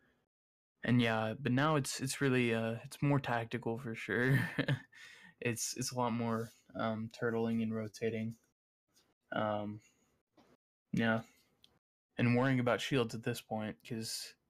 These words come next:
they need, they need to,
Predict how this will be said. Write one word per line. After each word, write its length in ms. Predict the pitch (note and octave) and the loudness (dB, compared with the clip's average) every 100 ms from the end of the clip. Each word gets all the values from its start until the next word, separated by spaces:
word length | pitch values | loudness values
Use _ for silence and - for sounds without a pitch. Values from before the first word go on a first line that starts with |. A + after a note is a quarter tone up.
| _ _ _ _ _ | _ _ _ _ _
they 180 | - B2 | 0 2
need, 640 | C3 C3+ B2+ B2+ A#2 A#2 - - | 4 2 2 -2 0 -2 -4 -4
they 140 | C#3 E3+ | 2 4
need 220 | F#3 D#3 | 6 6
to, 520 | C#3 E3 B2+ A2+ G#2+ | 2 2 0 -2 -6